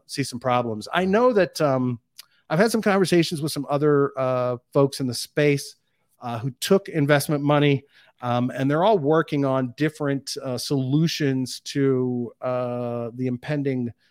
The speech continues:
uh, expected dumps by venture capitalists and advisors that get tokens,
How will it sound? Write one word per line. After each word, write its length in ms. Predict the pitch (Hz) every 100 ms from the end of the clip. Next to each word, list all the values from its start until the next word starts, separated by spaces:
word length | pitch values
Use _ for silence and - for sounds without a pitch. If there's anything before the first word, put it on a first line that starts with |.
| _ _ -
uh, 280 | 120 120 117
expected 560 | 131 - 156 151 131
dumps 340 | 113 131 131 -
by 200 | 123 117
venture 320 | 127 131 123
capitalists 580 | - 190 170 160 139 -
and 80 | 120
advisors 640 | 120 139 143 131 127 113
that 180 | 120 110
get 280 | 180 - -
tokens, 640 | 120 113 120 113 110 -